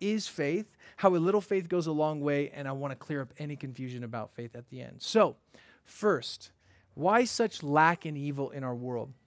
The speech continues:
For most of us, the thought of a life without lack is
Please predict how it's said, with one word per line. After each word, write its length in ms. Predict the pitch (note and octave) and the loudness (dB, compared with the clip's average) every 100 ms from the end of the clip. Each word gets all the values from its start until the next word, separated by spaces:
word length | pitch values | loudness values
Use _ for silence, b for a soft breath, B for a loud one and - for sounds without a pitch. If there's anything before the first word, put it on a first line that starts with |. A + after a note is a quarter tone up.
| _ _ _ _ _ _ _ _ _ - | _ _ _ _ _ _ _ _ _ -6
For 120 | - | 0
most 280 | F#3+ B3 C4 | 6 8 8
of 100 | B3 | 6
us, 220 | G#3 G3+ | 6 6
the 160 | - F3+ | 2 -2
thought 320 | - F#3 F#3 | 2 4 4
of 160 | E3+ E3 | 2 2
a 60 | |
life 300 | D3+ D3+ F3 | 4 4 2
without 240 | F3+ F3 D3 | 0 0 2
lack 260 | D#3+ E3+ | 2 2
is 120 | D#3 | -2